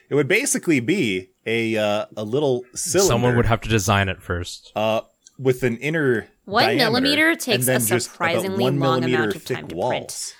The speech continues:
Speaker 3: I printed something with, um, so the nozzle I mentioned earlier is a point four millimeter
Speaker 1: Yeah?
Speaker 3: nozzle. So if you imagine laying that down, like, point one millimeter layers of plastic at a time, and then doubling it-ish to make it, like, a millimeter thick walls,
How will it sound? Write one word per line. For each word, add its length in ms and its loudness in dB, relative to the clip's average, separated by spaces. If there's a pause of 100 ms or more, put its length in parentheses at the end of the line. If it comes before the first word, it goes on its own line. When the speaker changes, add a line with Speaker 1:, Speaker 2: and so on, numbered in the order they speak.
Speaker 3:
I 120 0
printed 400 -6
something 720 0
with, 680 -2
um, 600 -4
so 160 -2
the 120 0
nozzle 380 4
I 100 0
mentioned 360 -4
earlier 360 -4
is 140 -4
a 40 -6
point 280 -10
four 260 -6
millimeter 400 -8
Speaker 1:
Yeah? 160 -2
Speaker 3:
nozzle. 360 -8 (240)
So 120 -4
if 80 -6
you 100 0
imagine 720 0
laying 360 0
that 320 0
down, 560 -4 (360)
like, 240 -8
point 360 -6
one 380 0
millimeter 580 0
layers 520 -2
of 120 -8
plastic 420 -6
at 80 -6
a 40 -8
time, 480 -6
and 180 -6
then 240 -4 (100)
doubling 800 -2 (340)
it-ish 920 -4
to 100 -8
make 260 -4
it, 100 -6
like, 180 -8
a 60 -6
millimeter 440 -6
thick 300 -12
walls, 560 -4